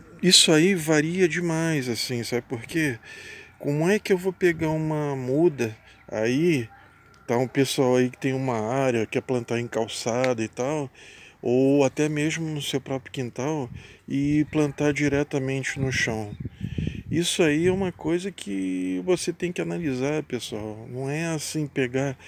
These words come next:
uma muda e, e, "Ah, não, eu vou plantar aqui porque realmente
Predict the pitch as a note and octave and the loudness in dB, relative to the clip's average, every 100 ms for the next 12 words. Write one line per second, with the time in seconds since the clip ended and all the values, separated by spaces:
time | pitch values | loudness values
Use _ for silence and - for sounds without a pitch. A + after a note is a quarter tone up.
0 | - - - A#2+ C3 A#2+ A2+ C#3+ F3 B2+ | -20 -20 -10 -4 -2 0 2 4 4 4
1 | A2+ - - - - - C#3 C#3+ B2+ D3+ | -2 -8 -20 -20 -16 -2 0 0 2 2
2 | C#3+ C#3 C#3+ C#3+ C#3 C#3 C3+ C3+ C3+ B2 | 4 4 2 2 0 0 -2 -2 -4 -6
3 | - - - E3+ F#3+ F#3+ D#3+ C3 D#3+ D#3+ | -8 -18 -4 0 4 4 4 2 0 2
4 | E3+ D#3 - D#3 - F3+ F#3 - - G3 | 2 2 0 0 0 -2 -2 -2 4 6
5 | D#3 F3 F3 D3 E3 G3 - | 6 4 4 2 4 4 4